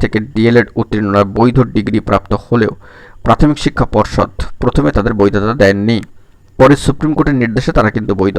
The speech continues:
হন। গত তিরিশে মে সাড়ে এগারো হাজার শিক্ষক নিয়োগের প্রক্রিয়ায় ওপেন স্কুলের অর্থাৎ এনআইওএস থেকে ডিএলএড পাসদের জন্য বিজ্ঞপ্তি প্রকাশ করে। সেখানে শুধু ওপেন স্কুল থেকে ডিএলএড উত্তীর্ণ মামলাকারীদের নাম প্রকাশিত হয়।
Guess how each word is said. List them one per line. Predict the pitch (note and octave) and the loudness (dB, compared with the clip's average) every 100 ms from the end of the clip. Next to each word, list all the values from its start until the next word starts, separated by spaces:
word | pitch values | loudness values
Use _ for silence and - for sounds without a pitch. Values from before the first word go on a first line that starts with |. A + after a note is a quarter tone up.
| F2+ | -2
হন। | A#2+ F3+ - - - G#2+ A2+ | -4 -4 -12 -20 -14 -4 2
গত | C3 D3 | 2 2
তিরিশে | - C#3+ - D3 | 0 0 2 2
মে | D3+ - - - - | 0 -4 -18 -14 -12
সাড়ে | - A2 A#2 C3+ - - - G#2+ | -2 2 4 4 2 -4 0 2
এগারো | A2 A#2 | 4 2
হাজার | A#2 B2 - | 0 -2 -4
শিক্ষক | - - B3 A#2+ | -6 -6 -4 -2
নিয়োগের | A2 A2+ - | -2 -2 -2
প্রক্রিয়ায় | A#2 - A#2 C2+ - - - - - - - - - C3 | -4 0 -2 -2 -8 -20 -20 -20 -20 -20 -20 -20 0 0
ওপেন | - D#3+ D#3+ - | 4 2 2 -2
স্কুলের | - C3 B2+ - | 0 4 4 2
অর্থাৎ | - A#2+ - B2+ | 0 -2 -2 2
এনআইওএস | B2 B2 - | 4 4 2
থেকে | B2+ B2 C#3 | -2 -2 0
ডিএলএড | A#2 A#2 - | 0 0 0
পাসদের | A2 G#2 A2 | 0 0 -2
জন্য | A2+ B2 | -2 -2
বিজ্ঞপ্তি | A#2 G2 - G2+ | -2 -4 -6 -6
প্রকাশ | - - - - | -4 -4 -4 -6
করে। | F2+ - - - - - - | -6 -8 -18 -20 -20 -20 -4
সেখানে | - E3+ F#3 - - | 0 2 0 -2 -2
শুধু | D3+ D3+ - | 0 0 0
ওপেন | A2 D3 C#3 | 0 0 -2
স্কুল | - C#3+ C#3+ | -2 -2 0
থেকে | C#3+ B2+ G2+ | 0 -2 0
ডিএলএড | A#2 B2 C3 D3 - C#3 | 2 4 6 4 0 -4
উত্তীর্ণ | C3 C#3 C#3 C#3+ G#2+ | -2 0 2 2 2
মামলাকারীদের | F2 G#2 B2+ C#3 D#3 D#3 E3 G#2+ | 0 2 2 2 0 2 2 2
নাম | G2+ G2+ | 0 0
প্রকাশিত | G2 G2 - G#2 | -4 -6 -6 -10
হয়। | - | -10